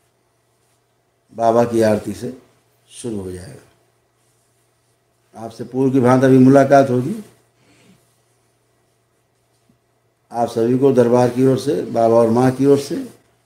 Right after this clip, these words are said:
बहुत बहुत शुभकामनाएं, बहुत बहुत प्यार, आशीर्वाद। आप सभी लोग स्वस्थ रहें, सुखी रहें और प्रसन्न रहें।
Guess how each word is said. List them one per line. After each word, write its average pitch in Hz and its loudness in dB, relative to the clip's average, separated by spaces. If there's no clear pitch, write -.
बहुत 107 -10
बहुत 113 -4
शुभकामनाएं, 131 0
बहुत 107 -8
बहुत 110 0
प्यार, 123 2
आशीर्वाद। 123 0
आप 113 -4
सभी 113 -2
लोग 110 0
स्वस्थ 127 0
रहें, 135 0
सुखी 123 -6
रहें 143 -6
और 110 -16
प्रसन्न 107 -8
रहें। 85 -18